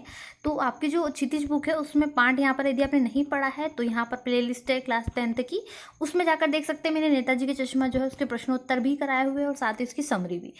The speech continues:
तो जो ये नेताजी का चश्मा पार्ट है इनके द्वारा लिखा गया स्वयं प्रकाश जी के द्वारा। तो ये question इनका जन्म कहाँ हुआ, तो इनका जन्म हुआ था मध्य प्रदेश के इंदौर में, यानी option number ए जो है बिल्कुल सही है। अभी इनके ऊपर जो जीवन परिचय वो भी question है उसमें हम देख लेंगे।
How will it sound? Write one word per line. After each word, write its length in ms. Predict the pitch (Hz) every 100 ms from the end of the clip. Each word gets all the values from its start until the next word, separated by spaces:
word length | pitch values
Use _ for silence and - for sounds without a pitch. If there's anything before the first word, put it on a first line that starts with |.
| - - - -
तो 140 | 339
जो 120 | 320
ये 100 | 330
नेताजी 380 | 285 269 285 294
का 100 | 302
चश्मा 360 | 294 254 285 294
पार्ट 260 | 262 240
है 60 | 285
इनके 260 | 262 254
द्वारा 220 | 269 269 254
लिखा 240 | 240 254
गया 180 | 247 311
स्वयं 280 | 302 208 190
प्रकाश 240 | 180 180
जी 100 | 170
के 140 | 180
द्वारा। 220 | 175 156 165
तो 140 | 226
ये 200 | 220 247
question 380 | 254 240 - 285
इनका 200 | 277 294
जन्म 240 | 285 302
कहाँ 320 | 294 226 277
हुआ, 280 | 285 262 320
तो 280 | 392 349 381 - _ _ _ _ - -
इनका 200 | 240 294
जन्म 220 | 294 277
हुआ 160 | 269 240
था 160 | 269 294
मध्य 260 | 254 214
प्रदेश 300 | 196 190 196
के 120 | - 415
इंदौर 360 | 311 190 165
में, 180 | 165 170 - - - _
यानी 200 | 202 214
option 340 | 262 254 - 240
number 200 | 226 240
ए 160 | 208
जो 140 | 196 254
है 60 |
बिल्कुल 300 | 254 196 285
सही 200 | - 185
है। 120 | 180
अभी 160 | 185 226
इनके 260 | 254 247 262
ऊपर 180 | 262
जो 120 | 254 254
जीवन 260 | 226 247
परिचय 260 | 247 247 254
वो 140 | 214
भी 120 | 214
question 320 | 262 254 285 302
है 60 |
उसमें 220 | 302 240
हम 120 | 247 269
देख 220 | 185 175
लेंगे। 260 | 175 -